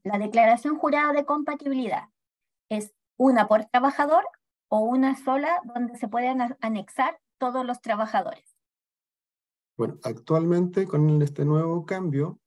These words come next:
Speaker 2: ya no, ya no es por trabajador ni lo firma el trabajador. El que va a ser responsable de estas, eh, compatibilidades horarias o el horario de cada trabajador o el cumplimiento de esta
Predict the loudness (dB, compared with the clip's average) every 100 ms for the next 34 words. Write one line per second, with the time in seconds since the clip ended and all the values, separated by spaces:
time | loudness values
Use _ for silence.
0 | _ _ _ _ _ _ -10 -6 -2 0
1 | 0 0 -2 -2 -4 -4 -4 -4 -6 -4
2 | -4 -4 -4 -4 -8 -8 -6 -4 -4 -2
3 | 0 0 0 0 -2 -2 -4 -6 -8 -12
4 | -12 -10 -8 -6 0 2 2 4 0 0
5 | 0 0 0 2 0 0 0 0 -4 -16
6 | -12 -10 -10 -12 _ -10 -6 -2 -2 0
7 | 0 2 2 2 2 2 2 2 0 -4
8 | -4 -4 -2 0 0 0 -2 -4 -4 -2
9 | -4 -4 -4 -4 -4 -4 -8 _ _ -10
10 | -8 -4 -4 0 4 4 4 2 0 -6
11 | -12